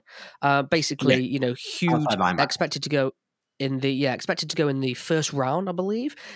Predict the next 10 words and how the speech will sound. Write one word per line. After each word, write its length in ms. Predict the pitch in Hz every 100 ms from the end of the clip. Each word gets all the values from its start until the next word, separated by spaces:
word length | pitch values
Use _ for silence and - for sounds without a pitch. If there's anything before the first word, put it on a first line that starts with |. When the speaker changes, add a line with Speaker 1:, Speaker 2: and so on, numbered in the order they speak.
| - - -
Speaker 1:
Um, 360 | 143 143 139
Speaker 2:
First. 140 | 117 90
Speaker 1:
you 40 |
know, 120 | 135 123 - -
it 120 | 135 -
ruptures 340 | 160 202 165 143
his 120 | 135
Achilles, 840 | 135 - 139 139 131 131 135 - _
goes 280 | - 208 196
down, 440 | 143 131 135 131